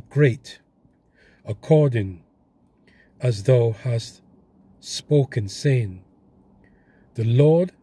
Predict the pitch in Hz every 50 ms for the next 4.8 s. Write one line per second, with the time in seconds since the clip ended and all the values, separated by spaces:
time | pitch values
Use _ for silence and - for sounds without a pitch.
0 | _ - 131 139 135 - - - 139 127 123 123 127 127 - - 127 110 98 98
1 | 98 107 110 117 135 151 156 165 151 - - - 175 151 - - 139 120 107 98
2 | 87 - - _ _ _ _ _ _ _ _ _ _ _ _ _ _ _ _ _
3 | _ _ _ _ _ _ - - _ _ - 139 131 120 - 127 107 104 - -
4 | 139 139 151 147 - 139 143 147 135 127 - - 110 92 85 -